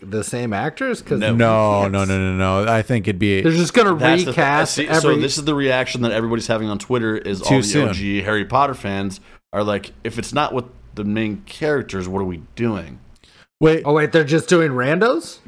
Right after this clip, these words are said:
Speaker 2: Yeah, I mean, there's gonna be a new Harry Potter for
Speaker 3: Okay.
Speaker 2: T V.
Speaker 1: Hannah
Speaker 3: So,
Speaker 1: Abbott?
Speaker 3: so here's the problem. I think, Jordan, you're trying to understand, is this a new story or is it the same story being retold with
Speaker 2: Same
Speaker 3: recasting?
Speaker 2: story retold, T V recasting.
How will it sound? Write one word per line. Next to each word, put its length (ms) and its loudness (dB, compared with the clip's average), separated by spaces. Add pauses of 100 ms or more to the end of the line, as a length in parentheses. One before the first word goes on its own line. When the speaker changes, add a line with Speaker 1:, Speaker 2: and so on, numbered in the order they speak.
(100)
Speaker 2:
Yeah, 300 -2
I 80 -2
mean, 200 -2
there's 160 -4
gonna 200 -2
be 100 -2
a 60 0
new 320 -2
Harry 240 -6
Potter 240 -2 (720)
for 120 -2
Speaker 3:
Okay. 260 2
Speaker 2:
T 80 -6
V. 100 -12
Speaker 1:
Hannah 200 4
Speaker 3:
So, 140 6
Speaker 1:
Abbott? 300 2
Speaker 3:
so 120 4
here's 280 0
the 80 0
problem. 320 2
I 60 4
think, 200 -2
Jordan, 300 2
you're 100 4
trying 220 2
to 60 2
understand, 440 2
is 100 0
this 180 0
a 40 4
new 140 2
story 500 2
or 100 2
is 100 -2
it 100 -2
the 60 -2
same 240 2
story 240 2
being 180 2
retold 400 2
with 120 0
Speaker 2:
Same 160 4
Speaker 3:
recasting? 360 2
Speaker 2:
story 220 0
retold, 720 -2
T 240 -2
V 360 -2
recasting. 600 -4